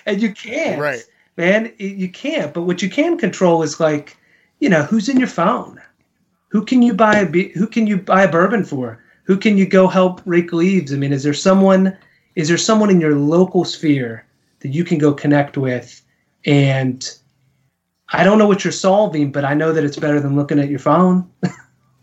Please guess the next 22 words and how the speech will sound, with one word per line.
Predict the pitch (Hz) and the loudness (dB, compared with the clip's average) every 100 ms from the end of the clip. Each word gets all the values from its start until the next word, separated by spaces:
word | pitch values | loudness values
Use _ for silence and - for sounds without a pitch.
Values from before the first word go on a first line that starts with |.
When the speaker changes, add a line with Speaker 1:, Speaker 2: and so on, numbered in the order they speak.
| 254 - _ _ _ _ _ - | -4 -4 _ _ _ _ _ -20
Speaker 2:
Yeah. | 123 120 104 92 _ _ _ - | -14 -14 -14 -20 _ _ _ -12
No, | 190 | -8
absolutely. | 175 160 139 135 139 123 | -6 -6 -8 -10 -10 -4
Speaker 1:
Yeah. | 131 | -4
Speaker 2:
I | |
think | 139 123 | -4 -8
that's | 123 | -12
part | - 135 127 | -12 -10 -10
of | 120 110 | -10 -14
the, | 110 98 _ _ _ | -16 -18 _ _ _
you | 131 120 | -14 -14
know, | 110 101 - | -14 -18 -16
like, | 123 | -14
we | 117 | -12
had | 117 | -14
discussion, | 107 - 120 117 113 | -12 -12 -12 -14 -16
what | 104 | -16
we're | 110 | -18
doing | 110 107 98 | -16 -16 -18
here | 101 131 | -16 -16
is | 107 - | -14 -14
just, | 104 - | -14 -14